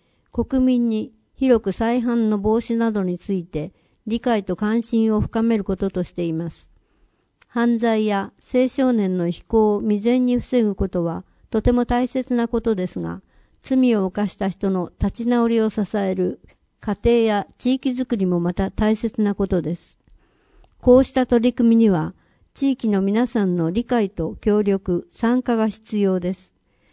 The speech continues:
皆さんがそれぞれの立場で力を合わせ、犯罪や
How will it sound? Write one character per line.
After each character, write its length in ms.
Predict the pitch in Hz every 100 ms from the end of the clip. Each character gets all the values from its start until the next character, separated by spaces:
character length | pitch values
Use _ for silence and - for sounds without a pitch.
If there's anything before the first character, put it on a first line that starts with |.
| _ _ -
皆 220 | 220 220
さ 200 | - 220
ん 100 | 190
が 220 | 165 156
そ 180 | - -
れ 120 | 233
ぞ 100 | 262
れ 140 | 233 202
の 160 | 185 185
立 220 | 208 180
場 140 | 180
で 240 | 165 165 - _
力 400 | - - 262 247
を 160 | 196 180
合 60 | 185
わ 120 | 190
せ、 300 | - 156 - _ _ _
犯 280 | - 233 226
罪 280 | 226 220 208
や 240 | 196